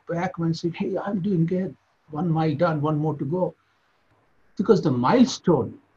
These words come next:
you choose based on your need. Each one of us are different.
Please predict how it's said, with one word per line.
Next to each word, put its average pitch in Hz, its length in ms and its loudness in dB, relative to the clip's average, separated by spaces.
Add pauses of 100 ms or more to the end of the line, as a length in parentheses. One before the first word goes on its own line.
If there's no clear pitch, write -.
(140)
you 139 280 2
choose 165 560 2 (320)
based 127 340 -6
on 120 260 -4 (200)
your 113 220 -2
need. 107 220 -4 (4000)
Each 226 240 2
one 220 120 4
of 190 140 0
us 165 160 -4
are - 60 -10
different. - 380 -6